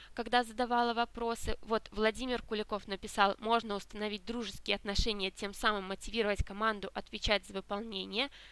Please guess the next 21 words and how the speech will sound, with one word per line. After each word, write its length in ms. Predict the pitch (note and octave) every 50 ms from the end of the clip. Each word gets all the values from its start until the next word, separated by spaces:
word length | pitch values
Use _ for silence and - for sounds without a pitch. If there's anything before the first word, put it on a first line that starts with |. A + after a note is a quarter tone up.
| - - - - - -
рискуя 640 | G#3+ G#3 A#3 A3 - - - - A#3 A#3 A#3 A3+ G#3+
испортить 500 | G#3 - - - A3+ A3 - - - -
эти 180 | G#3+ - - G3
отношения". 640 | F#3+ - G#3 G3 - - G#3+ G3+ G3 G3 G3 G#3 G#3
<laughs> 60 | G3
Да, 100 | - B3 A#3+
я 200 | A#3 A3 A3 G#3+
злой. 480 | G3 G#3+ A3+ G#3+ G#3 G#3 G#3+ A3+ - - - - - - - - - - - - - -
И 300 | - A#3+ C#4+ D#4+ D#4+ - -
Вадим 520 | - A3+ A3 G#3 F#3+ G#3 B3+ C4+ B3 - - - -
Анисимов 800 | - G#3+ G#3 G3+ G3 G3 G3 G3+ G3+ - - C#4 C#4 D4 D4+ -
написал: 420 | C4 A#3 - - - A3 G#3+ G#3 - -
"Банально, 720 | A3 G#3+ G#3+ G#3 G#3 G#3 A#3+ C#4 D4+ D#4 D4+ D#4 D4+ C#4 -
как 280 | - B3 B3+ C4+ A3+ G#3
двигать 580 | - G#3 G3 G3+ A3 B3+ B3+ - B3+ B3 - - - - - - -
ресурс 600 | - A3 G#3+ - - A3 B3 C#4+ D4 - - -
части 600 | - - G#3+ G3 G#3+ B3 B3+ - - - C4 - -
развития". 800 | - A#3 A#3 G3+ G3 G3 G3+ F#3+ F3 - - - - - - - - - - - - - -
Спасибо 560 | - - - A#3+ A#3+ - - - B3+ A3 G#3
большое, 500 | F#3 F#3+ F#3 F#3 - - - F#3+ F#3+ F#3
ребята. 400 | F#3 F#3 - G3 F#3+ F3+ - -